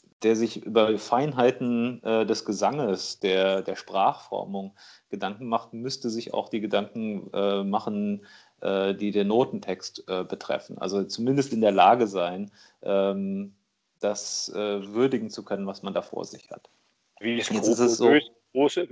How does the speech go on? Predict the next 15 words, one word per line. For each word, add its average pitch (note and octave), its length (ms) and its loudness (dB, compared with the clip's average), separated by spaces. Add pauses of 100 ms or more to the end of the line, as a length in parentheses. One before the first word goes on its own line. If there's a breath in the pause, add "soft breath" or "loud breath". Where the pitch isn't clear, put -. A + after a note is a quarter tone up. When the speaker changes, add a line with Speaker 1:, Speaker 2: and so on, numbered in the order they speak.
(240)
Speaker 2:
Entschuldige, A2 460 8 (220)
wie A#2+ 100 0
skrupulös C#3 920 6
große B2+ 400 2
Musiker B2+ 640 4 (280 loud breath)
mit - 140 -6
dem A#2+ 140 2
Notentext C3 720 2 (100)
Speaker 1:
Ja. D#3 80 0
Speaker 2:
umgehen, F#3 680 0 (340 loud breath)
äh, - 160 12
und - 320 2
immer D3+ 240 4
wieder C3 220 8
überprüfen, B2 1300 0